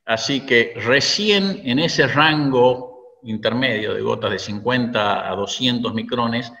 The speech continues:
empezamos a tener un poco más de control. ¿Qué pasa? Las gotas más grandes, con algunos de los picos nuevos,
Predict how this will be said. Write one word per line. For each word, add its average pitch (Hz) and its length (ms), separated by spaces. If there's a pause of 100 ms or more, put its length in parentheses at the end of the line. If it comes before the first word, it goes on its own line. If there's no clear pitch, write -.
(120)
empezamos 147 1120 (540)
a 123 160
tener 127 460
un 113 260
poco 117 340
más 104 220
de - 100
control. 85 480 (2500)
¿Qué 147 140
pasa? 147 340
Las 101 160
gotas 120 380
más 160 240
grandes, 165 720 (280)
con 110 340
algunos 117 440
de 104 100
los 101 120
picos 127 320
nuevos, 135 520